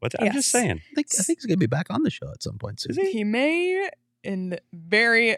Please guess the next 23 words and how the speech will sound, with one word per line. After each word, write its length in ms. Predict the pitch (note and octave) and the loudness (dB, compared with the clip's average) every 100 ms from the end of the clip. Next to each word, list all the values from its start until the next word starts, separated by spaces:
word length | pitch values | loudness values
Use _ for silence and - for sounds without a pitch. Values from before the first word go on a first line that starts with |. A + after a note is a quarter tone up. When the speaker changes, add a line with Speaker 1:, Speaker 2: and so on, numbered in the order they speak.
| - | -2
Speaker 2:
much 340 | - G3+ G3+ - | 0 2 2 0
sooner 240 | G#3 G3 | -2 0
than 160 | F#3 F3+ | 0 -2
you 80 | F#3 | -6
think 300 | - G#3+ - | -8 -10 -10
as 100 | - | -4
well. 220 | G2+ F#2+ | 0 2
Speaker 3:
Mm-hmm. 440 | A#2+ - - - | 2 -2 -10 0
Speaker 2:
Um, 360 | A3 G#3+ G3+ G3 - G3 | 2 4 0 -4 -10 -4
but 320 | A#3+ G#3 F#3+ - - | 2 2 2 -2 -2
<laughs> 320 | C#4+ E4+ - | 2 2 0
C 160 | - B3 | -4 -2
H 160 | C#4+ | 2
L 120 | D4 B3 | 2 4
Blackhawks 580 | G3 G3+ G3+ F3+ - | 4 2 0 -2 -4
tweeted 440 | - G3+ F#3 F3+ F#3 | -8 -4 -2 0 -2
a 140 | F3 | -4
Photoshop 680 | F3+ F#3 F#3 F#3+ F#3+ E3 E3 - | -2 0 2 2 2 0 0 -2
of 340 | E3+ E3 F3 G3 - | -2 -2 -4 -8 -10
Connor 200 | - F#3 | -4 -2
Bedard 440 | F#3+ F#3 E3+ E3+ E3+ | 0 0 0 -2 -2
in 120 | F3 | -4
a 240 | E3 E3+ | -2 -4